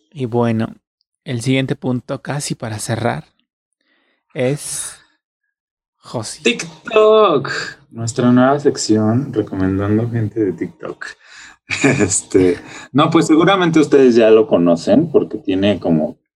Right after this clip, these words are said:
Speaker 2: quince millones de seguidores. Y es, se llama Josi.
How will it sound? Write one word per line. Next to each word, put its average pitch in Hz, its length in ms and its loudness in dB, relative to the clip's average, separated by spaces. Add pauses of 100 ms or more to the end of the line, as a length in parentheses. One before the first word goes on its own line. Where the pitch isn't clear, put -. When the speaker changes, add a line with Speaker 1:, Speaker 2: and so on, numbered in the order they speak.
(140)
Speaker 2:
quince 92 360 0
millones 87 340 2
de 78 100 0
seguidores. - 1400 -2 (440)
Y 104 220 4
es, 110 280 6
se - 400 0
llama 104 260 2
Josi. 147 760 2